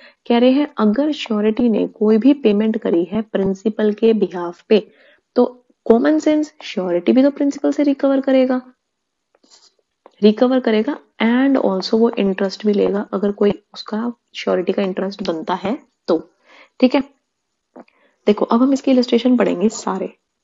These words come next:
क्योंकि हमें इससे concept प्रॉ-, proper clear हो जाएगा। देखो, ए, B, सी ज्वाइंटली promise करते हैं D को तीन हजार रुपए देंगे। ए, B और सी,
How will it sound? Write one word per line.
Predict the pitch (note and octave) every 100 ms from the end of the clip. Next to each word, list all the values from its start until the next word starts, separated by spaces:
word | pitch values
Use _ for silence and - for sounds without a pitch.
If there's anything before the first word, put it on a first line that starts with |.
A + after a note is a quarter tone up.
| _ _
क्योंकि | A#3+ A#3 C4+
हमें | C4 G#3+
इससे | G#3+ G#3+
concept | B3+ A3 G3 G#3 - _ -
प्रॉ-, | F#3 - _ -
proper | - A3 A#3
clear | A#3 G#3 G3+
हो | F#3+
जाएगा। | - E3+ - _ G3
देखो, | E3 - _ _ _ _ _ _ _ _ -
ए, | B3 C#4+
B, | B3+ G#3 G#3+
सी | G#3+ F#3
ज्वाइंटली | D#3 F#3+ G3+ B3
promise | A#3+ G3+ G3+ G#3
करते | F3+ F3 E3+
हैं | F3 G3+
D | F3+ F3+
को | F3 A3+
तीन | G#3 F#3
हजार | F3+ F#3+
रुपए | G3 -
देंगे। | F3+ E3 - F#3+ - _ -
ए, | F#3 G3+ A#3+ _ _ _ -
B | D#3+ F3 F#3+ A3 -
और | F#3+ F#3+
सी, | - D#4